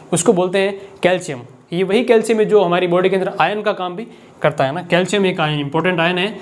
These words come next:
और यहाँ ये role play करेगा आपके क्लॉटिंग factor का, कैल्शियम। Fourth number का होगा calcium। Fifth number का जो होता है आपका, उसको कहते हैं labile। उसको क्या बोलते हैं? Labile factor। और my dear friends,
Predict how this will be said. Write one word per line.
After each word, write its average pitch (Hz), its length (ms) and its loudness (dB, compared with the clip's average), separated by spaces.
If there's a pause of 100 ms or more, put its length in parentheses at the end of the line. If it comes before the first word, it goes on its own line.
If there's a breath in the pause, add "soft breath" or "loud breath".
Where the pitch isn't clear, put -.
(220 loud breath)
और 143 140 2
यहाँ 156 280 2
ये 185 120 2
role 180 200 2
play 160 220 0
करेगा 151 280 -2
आपके 139 260 0
क्लॉटिंग 170 600 -2
factor 156 280 -4
का, 127 140 -8
कैल्शियम। 165 560 0 (1160)
Fourth 180 240 2
number 165 160 0
का 165 100 0
होगा 160 340 -2 (320 loud breath)
calcium। 156 300 -2 (380)
Fifth 233 260 0
number 208 160 -2
का 202 120 0
जो 180 100 -4
होता 165 240 -4
है 147 100 -4
आपका, 151 340 -2 (260 loud breath)
उसको 170 200 2
कहते 180 260 -2
हैं 202 160 -2
labile। 147 480 -2 (540)
उसको 175 220 0
क्या 175 200 2
बोलते 156 280 -6
हैं? 165 300 -10 (540 loud breath)
Labile 147 320 0
factor। 131 400 -6 (1700 loud breath)
और 143 120 4
my 147 60 -2
dear 147 120 0
friends, 156 480 -4